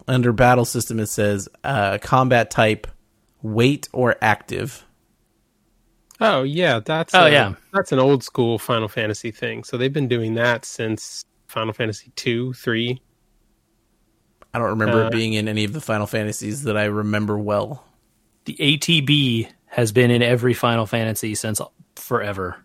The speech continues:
Speaker 3: The
Speaker 2: Yeah.
Speaker 3: active time battle.
Speaker 2: Yeah, and so wait, what is yours set on right now? Is it set on wait by
Speaker 1: I
Speaker 2: default?
Speaker 1: think it was set, set to wait by default.
Speaker 2: So the only difference there is that wait means that when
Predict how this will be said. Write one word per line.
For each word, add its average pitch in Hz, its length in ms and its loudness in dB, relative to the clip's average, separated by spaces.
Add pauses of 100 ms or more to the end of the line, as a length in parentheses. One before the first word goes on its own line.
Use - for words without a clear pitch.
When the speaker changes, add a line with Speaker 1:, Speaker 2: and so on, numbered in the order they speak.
(1200)
Speaker 3:
The - 100 -16
Speaker 2:
Yeah. 123 80 2
Speaker 3:
active 110 260 -4
time 113 340 -2
battle. 101 480 -8 (280)
Speaker 2:
Yeah, 110 280 4
and 123 220 4
so 131 180 4
wait, 147 460 6 (260)
what 151 220 6
is 156 120 4
yours 156 220 4
set 147 240 0
on 135 140 0
right 113 180 0
now? 107 260 0
Is 110 100 -4
it 117 80 -12
set 123 180 -2
on 113 160 0
wait 117 240 -2
by 120 120 2
Speaker 1:
I - 40 2
Speaker 2:
default? 113 320 0
Speaker 1:
think - 100 -8
it - 20 -6
was 127 140 -2
set, - 400 -4
set - 280 -2
to 127 100 -2
wait 107 340 0
by 104 140 -2
default. 98 440 -2 (600)
Speaker 2:
So 135 540 2
the 143 160 6
only 175 160 6
difference 143 460 2
there 117 340 0
is 113 160 -2
that 113 320 -2
wait 131 580 2
means 120 560 -2
that 117 380 -4
when 120 500 -2